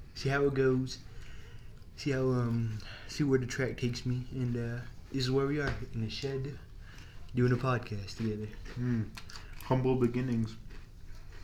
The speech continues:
Speaker 2: So now, my second question. Your podcast, okay? It could take off, it could not.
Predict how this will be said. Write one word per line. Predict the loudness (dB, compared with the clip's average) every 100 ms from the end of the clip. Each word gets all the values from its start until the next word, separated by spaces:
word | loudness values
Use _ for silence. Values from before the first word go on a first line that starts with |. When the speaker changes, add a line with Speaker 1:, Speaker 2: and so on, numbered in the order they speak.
| -12 -12 -10 -10 -10 -10
Speaker 2:
So | 0 2
now, | 6 6 4 0 -8 -12 -12 -10 -10 0
my | 4 4
second | 4 2 2
question. | 2 -2 -2 -4 -6 -10 -12 -12 -12 -12 -12 -12 -12 -12 -12 -12 -12 -12 -12 -8 -8 -8 -10 -10 -8 -6 -4 2
Your | 2
podcast, | 4 4 6 4 2 0 -4 -8 -10 -12 -12 -12 -10
okay? | 0 2 2 -4 -10 -12 -8 -8 -8 -12 -8 -2
It | 0
could | 4 4 4
take | 0 2
off, | 0 0 -4 -6
it | -4
could | 0 2
not. | 4 2 2